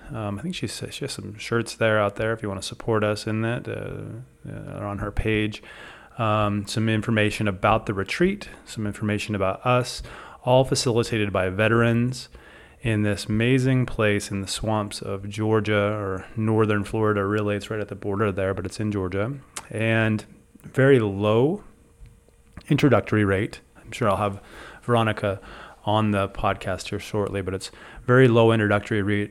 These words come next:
rate. You can also sponsor someone else who maybe is, um, in a financial hardship to attend.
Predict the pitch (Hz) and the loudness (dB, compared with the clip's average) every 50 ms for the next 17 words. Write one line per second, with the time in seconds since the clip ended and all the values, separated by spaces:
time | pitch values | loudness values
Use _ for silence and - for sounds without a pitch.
0 | - 110 110 107 107 104 101 - - 117 107 107 101 - 110 101 - - - 101 | -4 -2 -2 -2 -2 -2 -4 -4 -2 0 0 0 0 0 -4 -6 -4 -2 0 0
1 | 101 95 - - 101 - - 110 101 98 98 95 95 92 - - 110 101 101 101 | 0 0 -2 -6 -8 -6 -4 -2 -2 -2 -2 -4 -4 -6 -4 -4 -4 -2 -2 -2
2 | 101 101 98 98 101 95 95 95 95 - - - 104 104 101 101 98 101 101 101 | -2 -4 -4 -4 -6 -6 -6 -8 -8 -10 -10 -8 -6 -6 -4 -4 -6 -6 -8 -10
3 | 104 - - 139 113 104 - - 113 107 107 101 92 - - - - - 127 127 | -10 -10 -8 -6 -4 -4 -2 -2 0 0 0 0 -2 -4 -8 -10 -4 2 4 4
4 | 127 127 - - 135 117 - - - - 101 95 - - - - - 120 117 117 | 4 2 2 0 0 0 -2 -6 -12 -10 -10 -8 -6 -6 -6 -2 0 0 0 2
5 | 113 113 113 117 | 0 0 -2 -4